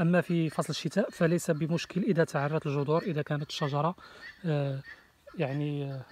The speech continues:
أطاحت، آه، أو-، آه، أوراقها،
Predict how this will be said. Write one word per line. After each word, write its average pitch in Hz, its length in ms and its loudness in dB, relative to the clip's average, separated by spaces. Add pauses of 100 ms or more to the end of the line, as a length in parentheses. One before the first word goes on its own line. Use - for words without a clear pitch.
(180)
أطاحت، - 520 -2
آه، 143 240 -4 (480)
أو-، 180 280 2
آه، 165 200 -2
أوراقها، 139 640 -2